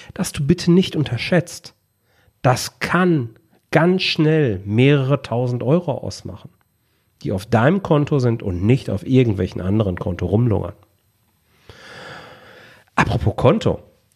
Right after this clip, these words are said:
wenn du dein Geschäftskonto bei einer Bank vor Ort und nicht irgendwie einer Online-Bank hast, dann pflege das Verhältnis mit deinem Bankberater ganz aktiv.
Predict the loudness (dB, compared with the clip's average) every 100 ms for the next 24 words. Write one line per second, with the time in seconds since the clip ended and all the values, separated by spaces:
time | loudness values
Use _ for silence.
0 | -4 2 4 6 4 4 2 0 0 2
1 | 2 2 0 -8 -2 0 0 -4 -12 -14
2 | _ _ _ _ _ _ _ _ _ -4
3 | -2 0 0 0 0 2 2 -2 -4 -2
4 | 4 4 4 0 -10 -18 -10 -8 -4 -6
5 | -2 -2 -2 -2 -4 -4 -8 -10 -16 _
6 | 0 4 4 4 0 -4 -6 -2 0 0
7 | -6 -20 _ _ _ -20 -20 -18 -8 -6
8 | -6 -2 2 2 2 -2 -2 -6 -4 -2
9 | 0 4 4 4 2 2 0 -4 -4 0
10 | 0 2 2 0 0 -2 -2 -2 -2 -6
11 | -6 -2 2 0 -2 -12 -8 0 0 0
12 | -6